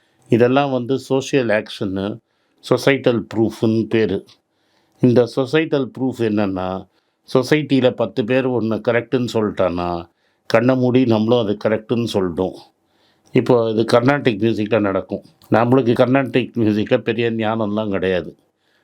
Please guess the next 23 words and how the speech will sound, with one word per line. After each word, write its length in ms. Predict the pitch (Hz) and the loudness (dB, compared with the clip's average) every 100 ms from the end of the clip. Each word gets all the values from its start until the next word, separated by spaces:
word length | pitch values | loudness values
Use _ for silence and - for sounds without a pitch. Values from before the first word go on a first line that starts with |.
| _ | _
ஆனா, 580 | - 104 98 95 85 80 _ _ _ | 0 0 2 -2 -4 -8 _ _ _
இப்ப 120 | - 110 | 0 0
எங்க 140 | 107 | 2
அம்மா 220 | 117 131 143 | 2 2 0
அது 140 | 135 120 | -2 -6
பெரிய 340 | - 113 123 | -6 -4 0
ஆளுன்னு 320 | 117 113 117 107 | 0 0 -6 -6
சொல்லிட்டாங்கன்னா, 800 | 107 98 101 92 90 92 92 85 - _ _ _ - | -6 -4 -4 -4 -2 -2 -2 -4 -8 _ _ _ -4
நம்மளும் 340 | 127 131 147 120 | 0 2 2 0
டபால்னு 400 | 113 120 120 127 | 0 2 0 -4
அந்த 240 | 107 107 | -4 -2
ஆள் 120 | 113 | -4
பெரிய 320 | 107 113 107 113 | -4 -4 0 0
ஆளுன்னு 260 | 101 92 104 | 0 -2 -6
சொல்லிடுவோம். 520 | 104 98 85 80 - - - | -4 -4 -4 -6 -10 -16 -2
அது 260 | 127 139 127 | 2 2 2
மாதிரி 300 | 127 117 117 | 0 0 -2
தான் 200 | 113 120 | -2 -2
நடக்கும். 420 | 113 98 - 92 _ _ _ | -2 -4 -6 -12 _ _ _
நம்மளுக்கு 540 | 127 120 123 113 113 - | 0 2 2 0 -2 -2
தெரியாத 400 | 127 143 151 139 - | 0 2 2 0 -6
சப்ஜெக்ட்ல 520 | 110 104 104 - 101 | -12 -8 -10 -6 -8
கூட 520 | 95 101 92 87 82 | -6 -4 -2 -2 -6